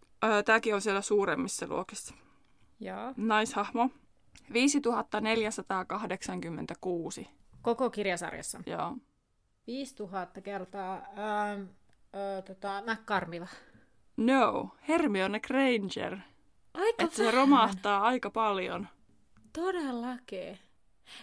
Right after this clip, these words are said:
Speaker 2: Tietysti Harrystä, Harry mainitaan monta kertaa, niinku just, siis koska Harryn perässä
Speaker 1: Mm.
Speaker 2: kuljetaan lähes koko ajan.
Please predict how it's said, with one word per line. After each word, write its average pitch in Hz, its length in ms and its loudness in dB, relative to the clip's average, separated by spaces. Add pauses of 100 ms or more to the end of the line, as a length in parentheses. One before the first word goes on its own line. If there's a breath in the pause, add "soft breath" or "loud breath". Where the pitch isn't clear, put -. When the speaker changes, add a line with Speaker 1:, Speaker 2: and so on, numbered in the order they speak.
Speaker 2:
Tietysti 262 400 8
Harrystä, 254 500 6
Harry 233 160 4
mainitaan 220 440 2
monta 214 240 0
kertaa, 196 400 2
niinku 180 240 -6
just, 180 360 -6 (180)
siis 202 200 -4
koska 208 240 -4
Harryn 190 500 0
perässä 196 340 2
Speaker 1:
Mm. 208 60 -2
Speaker 2:
kuljetaan 180 380 0
lähes 196 260 -2
koko 190 360 -6
ajan. 185 420 -2